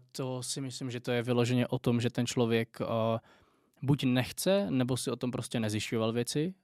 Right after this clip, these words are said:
což není nutně špatně, ale pokud, eh, chceš mít svůj obrázek, tak je potřeba si o tom zjišťovat. Je strašně jednoduchý převzít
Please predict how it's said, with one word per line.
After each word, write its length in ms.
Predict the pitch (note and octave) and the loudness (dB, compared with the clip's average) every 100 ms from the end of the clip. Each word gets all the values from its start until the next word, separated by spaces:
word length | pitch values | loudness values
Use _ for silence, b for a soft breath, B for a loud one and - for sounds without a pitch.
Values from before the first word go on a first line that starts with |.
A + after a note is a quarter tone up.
| - | -8
což 260 | - A2+ | -4 -4
není 380 | B2+ A#2+ A#2+ A2+ | -4 -2 -2 -4
nutně 300 | A2 A#2 C3 | -6 -6 -6
špatně, 480 | - A#2+ - C3+ B2+ | -4 -4 -2 -4 -2
ale 200 | B2+ A#2+ | -2 -4
pokud, 420 | - B2 B2 - | -4 -4 -6 -4
eh, 120 | B2 | -6
chceš 340 | A#2 - B2+ - | -6 -4 -4 -2
mít 160 | B2 | -6
svůj 180 | - B2 | -4 -4
obrázek, 600 | A2+ A#2+ A#2 A2 A2 A#2+ | -2 0 2 2 -2 -6
tak 180 | - A#2 | -8 -8
je 80 | A#2+ | -8
potřeba 340 | A#2+ - A2+ | -8 -10 -10
si 120 | A2 | -8
o 60 | A2 | -8
tom 160 | A#2 A2+ | -8 -6
zjišťovat. 480 | G#2 - A2 D3+ - B B B B B | -6 -4 -4 -6 -10 B B B B B
Je 100 | - | -4
strašně 360 | A#2+ C3+ - C#3 | 0 0 2 4
jednoduchý 500 | C3 C3+ B2+ - G#2+ | 4 4 0 -2 -8
převzít 640 | - - C#3 A#2+ B2 A#2+ | -6 -2 0 2 0 -2